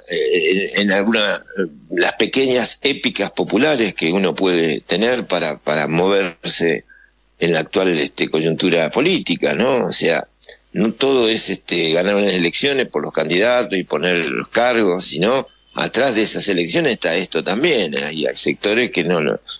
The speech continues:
no van a apoyar esto y lo van a tratar de frenar como lo hicieron.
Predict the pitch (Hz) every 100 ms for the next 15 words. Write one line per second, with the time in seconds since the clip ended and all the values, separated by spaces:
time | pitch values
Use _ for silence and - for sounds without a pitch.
0 | - _ 87 107 110 104 87 80 82 90
1 | 104 123 - 143 123 90 71 71 78 85
2 | 82 78 78 85 82 - 98 127 90 78
3 | 67 - 156 127 117 156